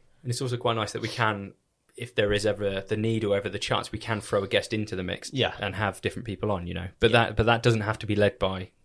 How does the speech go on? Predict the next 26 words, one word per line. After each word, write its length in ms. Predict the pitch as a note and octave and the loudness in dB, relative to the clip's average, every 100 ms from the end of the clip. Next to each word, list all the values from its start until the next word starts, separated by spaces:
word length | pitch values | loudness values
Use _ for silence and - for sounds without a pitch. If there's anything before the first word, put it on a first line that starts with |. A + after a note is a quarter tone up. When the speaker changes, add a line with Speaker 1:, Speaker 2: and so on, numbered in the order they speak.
| - | -10
Speaker 1:
just 200 | F#2+ - | -8 -4
two 200 | - F2 | -4 0
people 320 | G2 F#2+ F#2 | 0 0 0
or, 260 | F2 F2 F2+ | 0 -2 -4
like, 220 | F2 - | -4 -4
strict 320 | - - - | -2 -2 0
people. 320 | - - - | -4 -4 -8
It 100 | G2 | -10
can 140 | - G2+ | -8 -4
be 260 | G2 F#2 _ _ _ _ _ G2+ | -4 -6 _ _ _ _ _ -10
anyone. 260 | G2 D#2+ - _ _ _ | -8 -8 -12 _ _ _
So, 220 | - G2+ - - - - - A#2 | -4 -4 -4 -14 -20 -16 -6 6
yeah, 140 | A#2+ | 8
I 60 | A#2+ | 8
think 240 | C3+ A#2+ | 8 6
it's, 240 | A2 - A#2 | 6 4 6
um, 360 | G#2+ G#2 G#2 - | 6 6 -2 -4
it's 160 | A#2+ - | 0 4
really 140 | A2 | 8
vast, 340 | A2+ A2+ A2+ | 12 12 10
and 80 | A2 | 6
I 20 | |
think 140 | G#2 G#2+ | 4 4
it's 120 | G2+ | 4
only 140 | G#2 | 4
gonna 240 | G2+ G2+ | 4 2